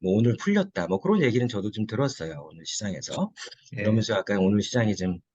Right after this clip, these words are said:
Speaker 1: 하락 마감을 했죠. 예, 뭐 큰 폭은
Speaker 2: 음.
Speaker 1: 아니더라도 뭐 그런, 또 그런 건 있지만 미리 데이터가 풀렸다, 뭐 그런 거는, 어, 저도 뭐 그런 의심은 항상 하고 있지만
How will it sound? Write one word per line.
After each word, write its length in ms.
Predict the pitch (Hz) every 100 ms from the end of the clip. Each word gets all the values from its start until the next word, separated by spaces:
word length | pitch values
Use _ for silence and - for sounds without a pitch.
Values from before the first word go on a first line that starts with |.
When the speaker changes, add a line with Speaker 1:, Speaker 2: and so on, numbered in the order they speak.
| _ _ -
Speaker 1:
하락 220 | 147 160
마감을 340 | 98 95 95
했죠. 440 | 127 - 82 147 185 _ _ _ -
예, 100 | - -
뭐 120 | -
큰 160 | 170 175
폭은 220 | 165 135
Speaker 2:
음. 60 |
Speaker 1:
아니더라도 560 | 92 82 76 73 123 190 - _
뭐 240 | - 71
그런, 160 | 95 113 -
또 200 | 139 143
그런 300 | 127 127 127 104 - _ _
건 160 | 123
있지만 360 | 110 - 104 113 - - - - _
미리 280 | 117 151 170
데이터가 480 | 104 113 135 127
풀렸다, 600 | 123 196 196 - 95 85
뭐 140 | 80 82
그런 200 | 104 101
거는, 340 | 95 104 110 113 - - - - - - - - -
어, 280 | 98 - -
저도 240 | 131 180
뭐 140 | 180 143
그런 240 | 170 190
의심은 580 | 151 143 143 190 175 147 - - - - - _
항상 240 | 403 180 170
하고 280 | 262 277 214
있지만 540 | - 107 139 170 90